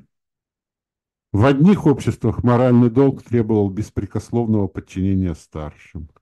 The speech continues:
в то время как в других поощрялось индиву-, индивидуализм и личная свобода.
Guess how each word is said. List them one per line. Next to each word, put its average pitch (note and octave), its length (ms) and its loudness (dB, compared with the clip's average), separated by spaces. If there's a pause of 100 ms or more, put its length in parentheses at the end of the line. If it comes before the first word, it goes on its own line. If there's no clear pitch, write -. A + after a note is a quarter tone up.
(1200)
в - 100 -20
то C3+ 120 2
время C#3 260 4
как C#3 160 0
в A2+ 100 -4
других B2 520 -2
поощрялось A2 880 -4 (2000)
индиву-, B2+ 560 0
индивидуализм A#2 1000 2
и F#2 40 2
личная G2 380 -2
свобода. D2+ 800 -8